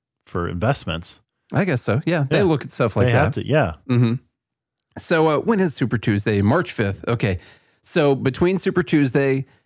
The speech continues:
Speaker 2: and, uh, the November election, our call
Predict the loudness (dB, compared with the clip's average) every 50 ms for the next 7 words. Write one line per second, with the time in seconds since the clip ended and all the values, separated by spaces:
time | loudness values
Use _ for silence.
0 | _ _ _ _ _ -2 -2 0 2 2 2 2 2 2 2 4 4 2 2 0
1 | -4 -12 _ _ _ -2 0 0 2 2 2 2 0 0 0 0 0 0 0 2
2 | 2 4 4 4 4 2 2 2 2 2 4 2 2 0 0 0 0 2 2 2
3 | 2 0 0 0 0 2 2 0 0 0 2 2 4 4 4 2 0 -2 -4 -10